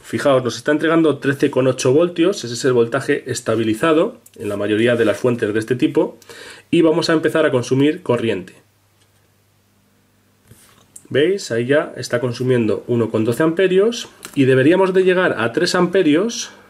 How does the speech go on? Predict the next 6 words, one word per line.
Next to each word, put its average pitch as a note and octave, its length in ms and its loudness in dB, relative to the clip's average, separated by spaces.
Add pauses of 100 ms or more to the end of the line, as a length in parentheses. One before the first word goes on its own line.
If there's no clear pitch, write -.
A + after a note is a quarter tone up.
(220)
sin D#3+ 380 2
problemas D#3 840 0
y C3 100 -2
manteniendo B2+ 760 2
la A2+ 180 -2
tensión. - 600 -4